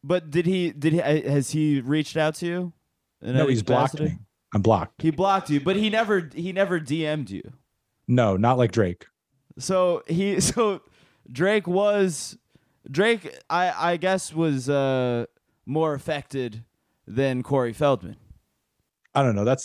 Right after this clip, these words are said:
Speaker 2: that's, uh, we can argue that.
Speaker 1: Yeah.
Speaker 2: Yeah.
Speaker 1: I mean, which is, uh, I, I just saw, uh, that you, you, you talked to your therapist
Speaker 2: Yeah.
Speaker 1: about, <laughs> about, about the past,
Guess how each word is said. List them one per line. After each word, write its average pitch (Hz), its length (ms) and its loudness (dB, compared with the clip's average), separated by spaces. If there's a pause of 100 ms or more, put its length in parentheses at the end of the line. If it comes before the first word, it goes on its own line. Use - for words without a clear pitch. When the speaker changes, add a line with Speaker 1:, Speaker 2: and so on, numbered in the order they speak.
Speaker 2:
that's, - 380 -4
uh, 120 80 -2 (160)
we 143 80 2
can 139 160 0
argue 101 260 4
that. 85 200 -6 (760)
Speaker 1:
Yeah. 135 420 2 (640)
Speaker 2:
Yeah. 107 120 0
Speaker 1:
I 151 80 2
mean, 156 440 0 (460)
which 175 300 -4
is, 185 360 -2
uh, 175 440 2
I, 156 340 0
I 156 60 2
just 156 200 -6
saw, 143 480 2 (100)
uh, 123 400 0
that 117 160 -8
you, 120 460 0 (140)
you, 131 180 -2
you 123 280 0
talked 135 260 0
to 127 80 -10
your 113 180 0
therapist 117 800 -4 (380)
Speaker 2:
Yeah. 98 60 -4 (100)
Speaker 1:
about, 101 320 -2 (640)
<laughs> - 340 0
about, 160 300 2
about 143 380 0
the 147 80 -2
past, 131 500 0